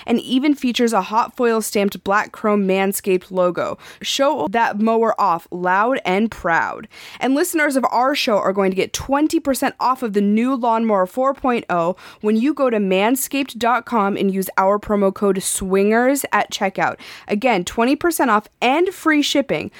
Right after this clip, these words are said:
with the code swingers at manscaped dot com. No person wants to end up with pubes in their mouth, and your balls will thank you.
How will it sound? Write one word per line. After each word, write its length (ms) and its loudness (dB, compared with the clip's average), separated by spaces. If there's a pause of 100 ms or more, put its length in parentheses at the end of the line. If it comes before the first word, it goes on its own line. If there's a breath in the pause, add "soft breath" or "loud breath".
(140 loud breath)
with 160 0
the 100 2
code 300 0
swingers 600 0
at 180 0
manscaped 240 2 (380)
dot 220 0
com. 320 -4 (300 loud breath)
No 280 2
person 400 0
wants 220 2
to 120 -8
end 100 2
up 100 4
with 160 -4
pubes 360 -4
in 100 0
their 160 0
mouth, 360 0 (100)
and 200 0
your 260 0
balls 380 0
will 300 -2
thank 320 -6
you. 320 -12